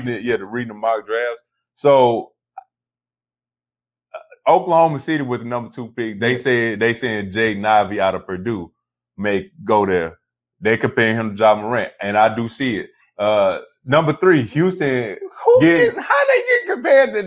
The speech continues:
Speaker 2: Ja? He ain't even in the league. That's crazy. Go ahead.
Speaker 1: Yeah, yeah, it, it's just com-, but, uh, number three, Houston, uh, they think Pi-, uh, Paolo Banchero out of Duke may go to Houston. I think that'll be, I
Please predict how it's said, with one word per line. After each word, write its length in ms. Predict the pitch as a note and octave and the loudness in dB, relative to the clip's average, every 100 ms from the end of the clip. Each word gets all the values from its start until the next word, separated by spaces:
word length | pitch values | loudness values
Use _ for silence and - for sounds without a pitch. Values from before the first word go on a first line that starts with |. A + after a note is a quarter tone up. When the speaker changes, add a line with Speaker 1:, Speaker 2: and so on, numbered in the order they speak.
| F3+ | 0
Speaker 2:
Ja? 300 | A3 A3+ A3 | 2 4 2
He 220 | B3 A#3+ | -4 -4
ain't 80 | A3 G3 | -6 -4
even 80 | F#3 E3+ | -6 -6
in 60 | |
the 60 | D#3 | -8
league. 260 | G#3+ C4 | -6 0
That's 200 | A3+ C4 | 0 0
crazy. 380 | - G#3 G3 D#3 | 0 0 0 -2
Go 140 | F3 F3+ | -4 -2
ahead. 140 | C3+ | -2
Speaker 1:
Yeah, 120 | F3 D3+ C3 | -2 -2 -2
yeah, 60 | |
it, 220 | C3 E3+ | -4 -6
it's 100 | F3+ | -8
just 160 | F#3 D#3 | -10 -8
com-, 360 | C3 B2+ A2 A2 | -4 -4 -6 -6
but, 240 | A#2+ A2 _ _ | -4 -4 _ _
uh, 320 | A2 B2 A#2+ A#2 | 0 2 2 0
number 260 | C3+ D#3 D3 | -2 -2 -4
three, 180 | D3+ C3+ | -6 -6
Houston, 520 | B2 D#3+ C#3+ G#2 F#2 _ _ _ - | -4 -6 -6 -10 -12 _ _ _ -2
uh, 260 | G#2+ G#2 F#2 - _ - | 0 2 0 -6 _ -6
they 280 | A#2 B2+ | -2 -2
think 300 | C#3 C3+ A#2 - _ | -2 -2 -4 -12 _
Pi-, 160 | B2+ B2 | 4 6
uh, 260 | G#2+ A2 A2 | 6 4 4
Paolo 540 | B2+ C3 B2+ B2+ A2 | 2 4 2 0 -4
Banchero 600 | A2 D3 D3 B2 G2 F2+ _ - | -8 -4 -2 0 -2 -6 _ -2
out 140 | G#2 A2 | 0 0
of 120 | A#2 | -2
Duke 200 | D#3 - | -6 -6
may 220 | G#2 A2+ | -6 -4
go 200 | G#2+ A#2 | -2 -2
to 100 | A2+ | -2
Houston. 380 | C#3 F#3 - F2+ D#2+ | -6 -8 -10 -6 0
I 120 | - | 2
think 220 | F#3+ C#3+ | 2 4
that'll 220 | C#3 C3 | 4 4
be, 240 | C#3+ D#3 | 2 0
I 140 | G#2 | 2